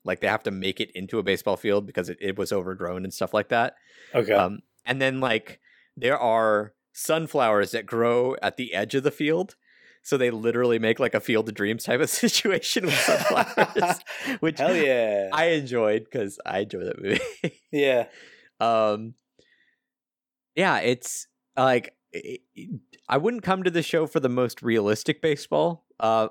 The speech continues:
Speaker 1: or for the animation, uh, for sure. Um, the animation does get a little janky at times. It can get okay, but I, I think I was saying this to Logan beforehand, but, um, I,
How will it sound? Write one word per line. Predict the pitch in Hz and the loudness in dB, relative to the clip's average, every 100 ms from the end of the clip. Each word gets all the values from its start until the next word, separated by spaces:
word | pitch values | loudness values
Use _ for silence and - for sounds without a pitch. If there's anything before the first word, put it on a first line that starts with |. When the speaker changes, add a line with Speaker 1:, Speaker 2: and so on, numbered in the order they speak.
| - | 0
Speaker 1:
or | 160 208 226 | 0 2 2
for | 226 | -2
the | 180 143 | 0 2
animation, | 131 127 101 85 113 113 - _ _ - | 2 2 0 0 -2 -2 -8 _ _ -2
uh, | 107 107 | 0 2
for | - | 0
sure. | 120 139 123 127 - - - - - | -2 2 2 2 -2 -20 -20 -18 -2
Um, | 107 107 104 _ 123 | 0 0 -4 _ -4
the | 123 | 0
animation | 147 160 156 147 147 | 0 2 0 0 -2
does | 127 127 | 0 0
get | 139 | 0
a | 127 | 0
little | 131 127 | 0 -2
janky | 127 117 - 110 | 0 -2 -2 -4
at | - | 0
times. | 110 110 117 - | 0 0 -2 -4
It | - - | -4 -2
can | 170 175 | -2 -2
get | 160 165 139 | -2 -2 0
okay, | 117 120 110 120 127 _ _ - | -2 0 2 2 -2 _ _ -2
but | 110 107 _ _ _ - | -2 -2 _ _ _ -2
I, | 123 | 0
I | 117 | 2
think | 190 190 | 0 2
I | |
was | 156 - | 0 0
saying | 139 135 | -2 0
this | 127 | -4
to | - 110 | -2 -2
Logan | 104 110 110 | 0 0 -2
beforehand, | 95 - 104 110 98 95 | -2 0 0 2 -2 -2
but, | 92 - 101 | -4 -4 -2
um, | 92 85 87 _ _ _ _ _ - | -2 -2 -6 _ _ _ _ _ -2
I, | 104 | 0